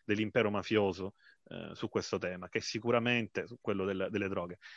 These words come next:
che sicuramente è uno dei maggiori, eh, diciamo, eh, m-, mezzi per potersi arricchire da parte delle, delle as-, delle organizzazioni criminali nazionali e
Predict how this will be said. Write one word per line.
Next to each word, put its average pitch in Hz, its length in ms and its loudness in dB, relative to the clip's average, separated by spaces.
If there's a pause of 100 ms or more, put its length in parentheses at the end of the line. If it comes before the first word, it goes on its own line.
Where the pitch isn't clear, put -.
(160)
che - 100 -4
sicuramente 113 880 4
è 117 400 6
uno 117 280 2
dei 104 200 4
maggiori, 110 840 6
eh, 98 240 -4
diciamo, 101 440 -2 (260)
eh, 87 200 0
m-, 113 200 -2
mezzi 120 560 6
per 98 140 4
potersi 98 360 0
arricchire 98 500 0
da 90 100 0
parte 90 360 -4
delle, 87 280 -4 (300)
delle 98 540 -2
as-, 95 240 -10
delle 107 200 8
organizzazioni 101 680 4
criminali 98 480 2
nazionali 95 840 -4
e 104 240 -4